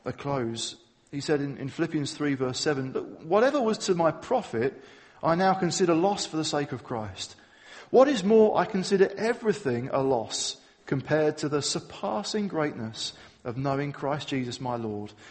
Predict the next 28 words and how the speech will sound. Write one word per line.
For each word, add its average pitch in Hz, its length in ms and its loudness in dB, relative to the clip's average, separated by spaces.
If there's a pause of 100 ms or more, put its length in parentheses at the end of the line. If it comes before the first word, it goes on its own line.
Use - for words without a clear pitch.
(120)
for - 120 -4
whose 226 260 -2
sake 127 340 -2
I've 135 200 -2
lost 143 240 -2
all 175 240 0
things. 113 560 -8 (520)
I - 100 -8
consider 160 420 -4
them 156 240 -2
rubbish, 147 520 -2 (260)
that 131 140 -6
I 143 80 -6
may 135 180 -6
gain 143 300 -4
Christ 123 380 -2
and 123 80 -6
be 123 80 -4
found 135 320 -2
in 123 80 -4
him, 110 320 0 (380)
not 135 160 0
having 151 240 0
a 139 40 0
righteousness 139 520 0
of 120 100 -8
my 120 180 -4
own 110 360 -4